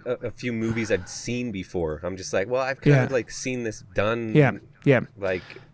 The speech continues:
Speaker 1: these
Speaker 2: He,
Speaker 1: are
Speaker 2: I
Speaker 1: scarier
Speaker 2: mean
Speaker 1: looking characters for sure because they're Rob Zombie thought up.
Speaker 2: Yeah.
Speaker 1: And visually,
Speaker 2: Yeah.
Speaker 1: they're more horrifying, but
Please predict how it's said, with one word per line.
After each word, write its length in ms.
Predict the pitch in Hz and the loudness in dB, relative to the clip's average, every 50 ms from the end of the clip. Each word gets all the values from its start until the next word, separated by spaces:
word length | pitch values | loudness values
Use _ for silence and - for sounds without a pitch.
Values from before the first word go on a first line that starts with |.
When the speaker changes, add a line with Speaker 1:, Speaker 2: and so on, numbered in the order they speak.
| - - 107 | -20 -10 -4
Speaker 1:
these 220 | 110 120 - 240 | -2 -2 4 10
Speaker 2:
He, 80 | - 320 | 12 12
Speaker 1:
are 40 | |
Speaker 2:
I 20 | 381 | 12
Speaker 1:
scarier 500 | - - - - - 269 254 262 247 - | 12 8 2 2 2 4 4 2 2 4
Speaker 2:
mean 80 | - 427 | 6 6
Speaker 1:
looking 280 | 480 - - 113 104 | 4 4 2 -2 0
characters 500 | 98 - 147 170 165 - - 107 107 110 | 2 4 4 4 2 2 -2 -2 -2 -4
for 160 | - - 101 90 | -4 -4 -4 -2
sure 320 | - - 165 175 123 107 | 0 2 2 4 4 2
because 300 | 107 107 90 - 107 90 | 0 -2 -2 -4 -4 -2
they're 180 | 92 98 90 85 | 0 -2 -2 -2
Rob 420 | 80 76 82 92 95 101 104 101 | -4 -6 0 2 2 2 2 2
Zombie 460 | 92 98 95 98 107 113 113 101 92 | 0 0 2 2 2 0 -2 -4 -6
thought 320 | 85 - - 101 98 95 95 | -6 -2 0 0 2 4 4
up. 80 | 120 117 | 4 4
Speaker 2:
Yeah. 140 | 110 117 110 - - - - - - - - - - - - | 4 2 0 -2 -6 -14 -18 -18 -18 -18 -20 -20 -14 -6 -2
Speaker 1:
And 240 | 120 110 104 92 85 | -2 -2 -2 -2 -2
visually, 440 | 117 139 139 131 139 131 127 120 95 90 | -2 -2 0 2 4 4 4 4 2 -2
Speaker 2:
Yeah. 60 | 90 - - - - - - - - | -6 -8 -14 -18 -20 -20 -14 -4 0
Speaker 1:
they're 320 | 120 117 104 95 85 82 - - _ - | 2 2 2 2 -2 -4 -10 -16 _ -12
more 300 | 95 95 113 123 123 110 | -6 -2 2 2 2 2
horrifying, 920 | 98 87 95 107 135 156 135 110 87 - 98 90 90 90 90 92 95 104 110 - - - - - - | 2 0 0 2 2 2 2 0 -2 -2 -2 -2 -2 -4 -6 -6 -8 -10 -10 -14 -20 -20 -20 -12 -4
but 320 | - 110 107 98 92 - | 0 2 2 2 2 0